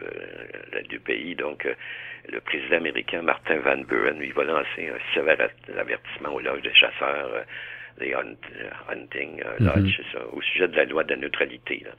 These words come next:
Speaker 1: par rapport aux affaires canadiennes. Donc, euh, c'est, euh, c'est sûr que c'est, c'est, c'est, c'est pas fini.
Speaker 2: Et, euh, l'Angleterre et les États-Unis signent aussi un traité ?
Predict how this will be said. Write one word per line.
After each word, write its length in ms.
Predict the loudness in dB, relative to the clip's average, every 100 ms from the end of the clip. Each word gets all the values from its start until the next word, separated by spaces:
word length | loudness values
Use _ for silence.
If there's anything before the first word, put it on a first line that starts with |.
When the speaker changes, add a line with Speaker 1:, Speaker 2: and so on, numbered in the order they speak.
| -14 -12 -6
Speaker 1:
par 100 | -2
rapport 300 | 0 2 2
aux 120 | 2 0
affaires 260 | 0 -2
canadiennes. 520 | -2 -4 -6 -8 -10 -12
Donc, 260 | -14 -8
euh, 280 | -8 -8 -10 -14 -20 -20 -20 -20 -18 -18 -14 -12
c'est, 280 | -10 -10 -8
euh, 120 | -10 -10 -14 -18 -20 -20 -20 -20 -18 -8
c'est 100 | -6
sûr 180 | 0 0
que 100 | 0 -2
c'est, 180 | -4 -8 -8
c'est, 200 | -10 -10 -16 -16 -16
c'est, 120 | -16 -12
c'est 100 | -8
pas 100 | -4
fini. 340 | -4 -4 -8 -14 -20 -20 -20 -16 -6 -6 -8 2
Speaker 2:
Et, 300 | 6 8 8
euh, 220 | 8 8
l'Angleterre 580 | 8 8 8 8 10 10
et 20 |
les 140 | 10 8
États-Unis 540 | 8 6 8 10 8
signent 300 | 6 6 6
aussi 200 | 6 6
un 80 | 4
traité ? 460 | 4 2 6 6